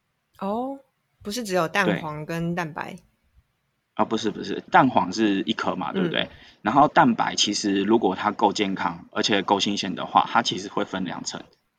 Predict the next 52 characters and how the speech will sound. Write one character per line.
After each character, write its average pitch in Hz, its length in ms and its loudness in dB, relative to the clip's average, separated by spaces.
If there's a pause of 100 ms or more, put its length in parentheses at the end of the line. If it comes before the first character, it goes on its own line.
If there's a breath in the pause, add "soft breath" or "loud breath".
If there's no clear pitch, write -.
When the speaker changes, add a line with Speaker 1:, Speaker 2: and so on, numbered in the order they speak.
(100)
Speaker 2:
一 151 80 2
层 117 160 0
是 117 120 0
浓 98 240 2
蛋 110 180 4
白， 76 160 -4
一 104 80 -4
层 85 160 -10
是 101 100 -8
稀 175 200 -2
蛋 - 200 -4
白。 - 180 -10 (120)
Speaker 1:
哦。 208 260 -6
Speaker 2:
所 214 80 0
以 214 100 0
打 - 180 0
开， 110 360 2 (220)
它 110 100 0
会 113 140 2
变 101 180 -2
成 90 120 -8
是 101 100 -4
三 95 240 -6
层 85 220 -10
蛋。 78 240 -6 (520 loud breath)
那， 143 140 6
那 151 220 6
时 123 120 2
候 123 260 4
我 98 120 0
用 113 280 4
我 98 120 -4
的 85 300 -6
那 104 160 -4
个 - 240 -10
添 101 240 -6
加 104 160 0
剂 107 160 2
去 104 160 0
协 95 180 0
助 101 180 0
他 107 160 -2
们 104 140 -2
改 - 140 -10
善 107 180 -4
鸡 101 140 -4
只 95 100 -6
健 98 220 -4
康 123 180 -4
的 117 80 -2
时 - 180 -8
候， 95 220 -4